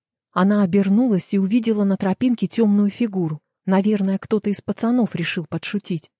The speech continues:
Кому ещё бродить тут в темноте? Ну хватит, что ли?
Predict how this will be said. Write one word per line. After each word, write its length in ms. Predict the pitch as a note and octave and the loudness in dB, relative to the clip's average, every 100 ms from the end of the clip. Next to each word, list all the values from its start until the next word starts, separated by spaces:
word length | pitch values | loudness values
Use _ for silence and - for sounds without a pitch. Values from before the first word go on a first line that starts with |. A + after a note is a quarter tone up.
| - | -4
Кому 280 | G3 A3+ | 0 2
ещё 280 | C#4+ F3 - | 2 0 -2
бродить 440 | E3+ E3+ E3+ E3+ - | -2 0 -2 -4 -6
тут 180 | E3+ - | -10 -10
в 80 | - | -6
темноте? 600 | F3+ E3+ F3 - E3+ D#3 _ _ - | -2 0 -2 -4 -6 -8 _ _ -4
Ну 140 | B3+ | -2
хватит, 520 | - A#3 A#3+ - - | 0 0 0 0 -6
что 340 | - - F3+ | -8 -6 -4
ли? 120 | D#3+ | -4